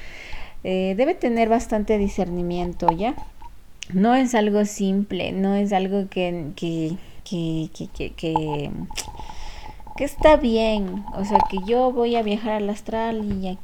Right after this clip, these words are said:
No, tú para viajar al plano astral debes tener totalmente discernimiento y haber sanado tus tres chakras bajos. Obviamente no en su cien por ciento, porque no somos perfectos en esta tres D,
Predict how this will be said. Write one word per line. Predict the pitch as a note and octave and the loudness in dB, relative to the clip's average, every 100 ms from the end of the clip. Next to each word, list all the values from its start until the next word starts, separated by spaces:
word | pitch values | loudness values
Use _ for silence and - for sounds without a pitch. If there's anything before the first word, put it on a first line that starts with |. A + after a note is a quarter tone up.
| - | -4
No, | G3+ G#3 G3 - | 0 0 0 -4
tú | - D4 - | -8 -8 -2
para | - B3 | 2 6
viajar | G#3 G3+ G#3+ G#3+ | 8 6 4 0
al | A3 A3 | 2 0
plano | G#3+ G#3+ G#3+ | 0 0 0
astral | A3+ - G#3+ | -2 0 0
debes | G#3+ G3+ G3+ | 0 -2 0
tener | - G3+ G3+ | 0 2 0
totalmente | G3+ G3 G3 G3 G3 G3+ | 0 2 0 2 0 0
discernimiento | F#3+ G3+ F#3 E3+ F3 F3+ G3+ A3+ A#3 | 0 0 -2 -4 -4 -4 -4 -2 -2
y | G3+ | 0
haber | F3 F#3 G#3 | 0 -2 -2
sanado | G3 F#3 F3+ F#3+ | -2 0 2 0
tus | - F#3 | -2 -6
tres | - F#3 F#3+ | -2 -2 -2
chakras | F3 - E3+ | -6 -4 -4
bajos. | - - - - - - - - - - | -4 -8 -6 -4 -4 -6 -10 -14 -14 2
Obviamente | B3 D4 C4+ G3+ F#3+ F#3+ | 6 8 6 4 0 -2
no | F#3 F3+ F3+ | -4 -4 -4
en | F#3+ F#3+ | -2 -2
su | G3+ E3+ | -4 -6
cien | E3 F#3 F3+ | -6 -4 -4
por | F3 F3+ | -4 -6
ciento, | G3 G#3+ G3+ F#3+ | -4 -4 -4 -6
porque | G3+ E3 - D#3+ | -10 -12 -10 -8
no | E3+ F#3+ | -4 -4
somos | - F3+ F#3 G3+ | -4 -4 -6 -4
perfectos | G3+ G#3+ F#3+ - G3+ F#3+ | -2 -2 -4 -4 -4 -2
en | F#3 | -4
esta | G3 G#3 G3 | -4 -4 -4
tres | G3 G3+ G3 G3+ G3+ F#3+ | -2 2 4 4 2 0
D, | G#3 | 0